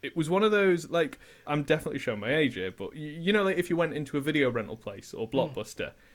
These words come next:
Speaker 1: and there was, like, a cassette that you walk past and you're like, "What, what's, what the fuck is that?"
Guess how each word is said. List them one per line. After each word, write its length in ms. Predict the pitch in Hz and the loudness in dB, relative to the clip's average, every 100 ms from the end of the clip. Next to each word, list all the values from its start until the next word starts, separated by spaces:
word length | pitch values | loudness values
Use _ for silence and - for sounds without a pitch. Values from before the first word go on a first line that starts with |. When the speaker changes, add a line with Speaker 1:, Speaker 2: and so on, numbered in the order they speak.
| - - | -20 -2
Speaker 1:
and 160 | 143 143 | 2 4
there 60 | 135 | 2
was, 140 | 131 | 4
like, 140 | 127 | 4
a 60 | 131 | 2
cassette 580 | 123 143 - 143 - - | -4 -10 2 2 2 -4
that 100 | 110 | -8
you 260 | 131 131 123 | -4 -6 -6
walk 360 | 135 139 143 - | -2 2 2 0
past 240 | 117 - | -10 -8
and 40 | |
you're 80 | 117 | -10
like, 120 | 117 147 | -10 -16
"What, 120 | 156 190 | -18 -16
what's, 220 | 156 175 - - | -12 -12 -14 -12
what 120 | 208 | -12
the 60 | 220 | -12
fuck 240 | - 196 | -12 -12
is 100 | 156 | -8
that?" 240 | 214 208 | -8 -8